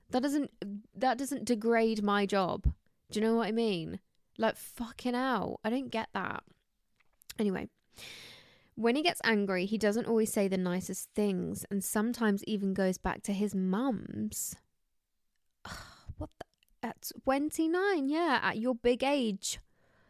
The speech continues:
And then she says, "Man child, I know. I just don't know what to do. I love him, but I can't help thinking this will never change and that I could be bringing our fu-, uh, bringing our future children up in this situation, which I do not want at all.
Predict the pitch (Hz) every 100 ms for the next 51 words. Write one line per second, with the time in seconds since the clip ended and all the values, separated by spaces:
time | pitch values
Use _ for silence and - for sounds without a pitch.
0 | _ 202 196 196 - - 196 185 - 202
1 | 190 190 190 175 170 170 165 160 - -
2 | _ _ - - - 190 - 220 262 -
3 | 214 214 208 - 190 180 180 175 202 214
4 | 226 - 262 285 269 220 208 214 262 262
5 | 220 - 208 185 185 180 180 - 180 180
6 | 214 302 - 180 170 170 190 - - -
7 | 208 202 202 - 196 208 185 202 214 269
8 | 247 214 - - 226 - 208 208 233 247
9 | 302 220 214 - 226 - 254 254 233 202
10 | 185 196 185 185 - 196 - 185 202 -
11 | 175 180 - - - 165 196 175 208 208
12 | 226 240 202 185 180 - - 190 185 -
13 | - - 190 185 185